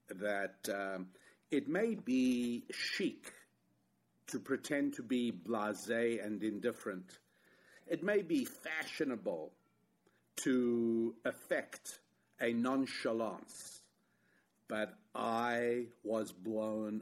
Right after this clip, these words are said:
away, totally blown away. Uh, you know, I'm, I'm generally a creature of the West Coast. I, I, I'm, I'm comfortable on the West Coast, um, everywhere between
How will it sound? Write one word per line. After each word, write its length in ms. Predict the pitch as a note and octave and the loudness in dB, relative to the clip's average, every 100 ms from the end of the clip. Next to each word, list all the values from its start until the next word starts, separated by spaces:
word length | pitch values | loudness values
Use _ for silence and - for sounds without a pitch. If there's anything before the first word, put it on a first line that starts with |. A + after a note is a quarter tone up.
| - | -6
away, 500 | G2 G2 F#2 E2+ E2+ - _ - | -4 -2 -2 -4 -10 -14 _ -16
totally 480 | - D#3 D#3 C#3 G#2+ | 0 0 2 -2 -2
blown 380 | F#2+ G2 F#2+ | -2 -2 -4
away. 400 | E2+ D#2+ C#2 - - _ _ - - - - - | -8 -10 -12 -14 -18 _ _ -20 -20 -20 -20 -14
Uh, 40 | - D3 C#3+ C#3 D#3 | -8 -6 -6 -8 -4
you 80 | F3+ | 0
know, 100 | D#3+ - | 0 -2
I'm, 220 | E3 F3 - | -2 -2 -2
I'm 200 | E3 D3+ | -2 2
generally 500 | F3 G3 F#3+ F#3 C#3 | 2 2 2 4 4
a 60 | |
creature 760 | - - D3 C3 - C3+ A#2 A2+ - | 2 -4 -4 -4 -2 0 2 0 0
of 380 | G#2+ G#2 F#2 - - | 2 2 0 -8 -10
the 180 | G2+ G2 | -4 -2
West 480 | G2+ G2+ - - | 0 -2 -6 -14
Coast. 580 | - F#2+ - - - - - - | -6 -6 -6 -12 -14 -16 -16 -12
I, 60 | |
I, 680 | - A2 D2 - - - D3 | -10 -10 -10 -12 -16 -8 -6
I'm, 240 | D#3+ D#3+ - | -4 -6 -6
I'm 140 | D#3 | -6
comfortable 520 | D#3 - D3 - A#2+ A#2 | -4 -4 -4 -4 -2 0
on 140 | G#2+ | 0
the 80 | G2+ | 0
West 320 | F#2+ F2+ - | 0 -2 -8
Coast, 420 | E2 D2 - - - _ - _ _ _ _ _ _ - - | -10 -10 -14 -18 -20 _ -20 _ _ _ _ _ _ -20 -8
um, 420 | G2 F2 F2+ F2+ - - | -4 -2 -2 -4 -10 -4
everywhere 480 | C#3 C#3+ C3 B2 A2+ | -2 2 4 4 2
between 560 | - - A2+ G#2+ G#2 | -2 -2 2 2 0